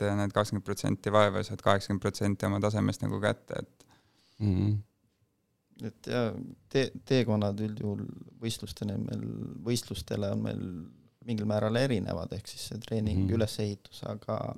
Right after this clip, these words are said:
Speaker 3: aga finišisse jõuame ikkagi millegipärast alati koos.
Speaker 2: Suhteliselt koos olite, jah?
Speaker 3: <laughs> Jah.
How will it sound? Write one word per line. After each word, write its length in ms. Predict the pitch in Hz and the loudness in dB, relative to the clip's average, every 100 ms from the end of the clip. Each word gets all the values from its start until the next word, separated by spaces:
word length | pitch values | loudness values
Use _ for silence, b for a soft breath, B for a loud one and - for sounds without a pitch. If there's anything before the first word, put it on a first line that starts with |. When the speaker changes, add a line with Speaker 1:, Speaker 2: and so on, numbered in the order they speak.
| - b b b _ _ - | -10 b b b _ _ -4
Speaker 3:
aga 120 | 110 | 2
finišisse 520 | 123 117 - 104 113 | 4 4 2 0 4
jõuame 440 | 107 110 107 110 110 110 107 | 6 6 6 4 4 4 2
ikkagi 380 | 110 - 110 107 | 0 -2 -2 0
millegipärast 560 | 110 110 135 117 - | 0 0 -2 -8 -4
alati 260 | 110 98 - | -2 0 0
koos. 300 | 113 98 95 | 2 2 4
Speaker 2:
Suhteliselt 320 | 120 - 98 | 2 2 4
koos 240 | 139 113 101 | 10 10 10
olite, 260 | 90 - | 6 4
jah? 140 | 101 113 | 6 6
Speaker 3:
<laughs> 40 | |
Jah. 240 | 101 - | 4 -2